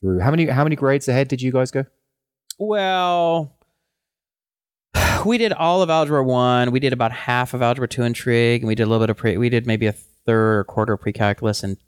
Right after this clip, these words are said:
Speaker 2: five percent,
Speaker 1: Is it just
Speaker 2: ten percent
Speaker 1: 'cause
Speaker 2: calculus.
Speaker 1: people just didn't think it was possible? They say it wasn't in their reality?
Speaker 2: Um, I think it's probably been done here and there. I
Speaker 1: Right,
Speaker 2: think
Speaker 1: right.
Speaker 2: maybe not exactly, maybe may not as, to the extreme that we did it or whatever, but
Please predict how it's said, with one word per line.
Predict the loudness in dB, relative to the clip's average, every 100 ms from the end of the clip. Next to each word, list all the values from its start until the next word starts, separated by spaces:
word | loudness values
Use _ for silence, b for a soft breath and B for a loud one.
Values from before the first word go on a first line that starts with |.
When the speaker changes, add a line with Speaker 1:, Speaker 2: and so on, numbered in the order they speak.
| -10
Speaker 2:
five | -4 -2 -2
percent, | -4 -2 -2
Speaker 1:
Is | 2
it | 2
just | 2
Speaker 2:
ten | 2
percent |
Speaker 1:
'cause | 2 2
Speaker 2:
calculus. | 0 0
Speaker 1:
people | 0
just | -2 -2
didn't | -2 -2
think | -2 -2
it | -2
was | -4
possible? | -2 -2 -2 0
They | 0
say | 0 -2 -2
it | -2
wasn't | -2 0
in | 2
their | 2 2
reality? | 2 2 0 -2 -2
Speaker 2:
Um, | 0 0 0 -2
I | 0 0
think | 2 0
it's | -2
probably | -2 0 2
been | 0 2
done | 0
here | 0 0
and | 0 0
there. | 0 -2 -6 _
I | 0 2
Speaker 1:
Right, |
Speaker 2:
think | 2 2
Speaker 1:
right. |
Speaker 2:
maybe | 2 2 2
not | 2 2
exactly, | 2 2 2 2 -2 0
maybe | 0 2
may | 2 2
not | 2 0
as, | -4
to | -12 _ _
the | -10
extreme | -8 -2 -2 0
that | 0
we | 0
did | 2
it | 2 2 0
or | -2
whatever, | -2 0 0
but | 0 0